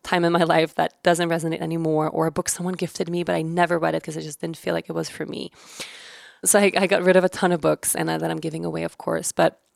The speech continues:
now it kind of unearthing all these books, I found a ton that I just forgot that I had because they were in the back of the shelf somewhere.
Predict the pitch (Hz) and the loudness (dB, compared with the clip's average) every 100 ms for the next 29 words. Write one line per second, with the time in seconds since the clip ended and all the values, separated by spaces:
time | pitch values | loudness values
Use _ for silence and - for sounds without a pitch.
0 | _ _ _ - 190 185 180 180 196 180 | _ _ _ -4 4 6 4 2 0 0
1 | - - 185 - 180 190 202 247 233 233 | 2 2 2 2 2 2 0 -2 2 2
2 | 233 233 - 240 - 175 - - 196 202 | 2 -2 -2 -2 -2 -8 -10 -6 -4 -4
3 | 175 - - - - 175 185 226 254 - | -8 -14 -12 -4 2 2 2 0 -4 -10
4 | - - - _ 190 - 185 - - 196 | -18 -20 -20 _ 0 0 2 0 0 -4
5 | 175 175 - 165 160 - 302 - - - | -2 -4 -4 -6 -6 -6 -4 -4 -6 -12
6 | 175 175 185 170 - 170 - 165 - - | -8 -8 -6 -8 -10 -12 -12 -8 -2 0
7 | 220 - - - - - | 0 -2 -4 -4 -6 -6